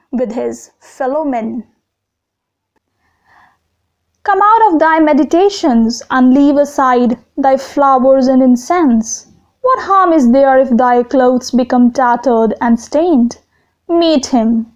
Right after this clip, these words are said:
and stand by him in toil and in sweat of thy brow. So this is the last stanza of the poem. The poet says, "Worshipping in the secluded corner of a temple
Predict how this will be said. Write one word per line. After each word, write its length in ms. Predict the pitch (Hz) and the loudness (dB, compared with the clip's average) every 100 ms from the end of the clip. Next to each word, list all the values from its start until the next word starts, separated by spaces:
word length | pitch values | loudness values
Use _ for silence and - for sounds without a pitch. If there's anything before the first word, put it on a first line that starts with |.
| _ | _
and 200 | 240 233 | -2 -2
stand 440 | - - 240 233 208 | -2 -2 0 2 2
by 280 | 226 254 | 0 0
him 340 | 233 240 226 - | -2 -2 -4 -2
in 200 | 254 226 | -2 0
toil 500 | 247 277 254 214 220 _ _ _ - - - - | 0 0 0 -4 -8 _ _ _ -20 -20 -12 -4
and 160 | 262 | 0
in 100 | 254 | 0
sweat 560 | 240 254 262 349 - - _ _ - | 0 0 0 -2 -10 -20 _ _ -4
of 200 | 233 - | -2 -2
thy 200 | 247 269 | 0 0
brow. 540 | 214 240 226 214 247 - _ _ _ _ _ _ - - - _ - - _ _ _ | 0 0 0 0 -4 -12 _ _ _ _ _ _ -20 -20 -20 _ -20 -20 _ _ _
So 160 | - - - | -8 -6 -2
this 180 | 294 | 0
is 120 | 320 285 | 0 0
the 80 | |
last 340 | 311 269 294 302 | 2 2 0 -2
stanza 360 | 330 262 247 | 0 2 2
of 160 | 240 220 | 0 0
the 80 | 233 | 0
poem. 480 | 254 233 220 277 - - - - - - | 0 0 2 0 -2 -16 -20 -20 -10 -8
The 80 | |
poet 280 | 330 392 440 | -2 0 0
says, 320 | - 392 381 | 0 0 2
"Worshipping 640 | 302 302 311 - 339 359 349 | 2 2 0 -2 -2 0 2
in 100 | 302 | 0
the 80 | |
secluded 720 | 302 311 - 294 320 339 - - | -2 -4 0 2 2 2 0 -2
corner 400 | 285 254 262 269 | 0 2 2 2
of 160 | 254 | 0
a 40 | 240 | -4
temple 680 | - 240 233 226 226 247 | -2 0 2 0 -2 -2